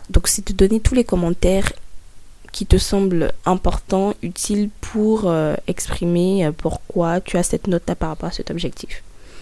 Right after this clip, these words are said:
Donc ça, c'est objectif un, si tu as encore plusieurs objectifs. Objectif deux,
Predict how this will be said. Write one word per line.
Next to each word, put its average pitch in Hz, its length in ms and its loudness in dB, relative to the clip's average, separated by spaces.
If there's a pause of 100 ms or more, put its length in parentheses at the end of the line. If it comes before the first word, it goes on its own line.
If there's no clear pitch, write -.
(260)
Donc 185 140 -4
ça, 208 100 2
c'est 226 260 0
objectif 185 500 2
un, 196 100 2
si 226 140 -2
tu 208 60 2
as 180 40 4
encore 180 180 2
plusieurs 185 300 2
objectifs. 160 500 0 (280)
Objectif - 460 -2
deux, 170 280 2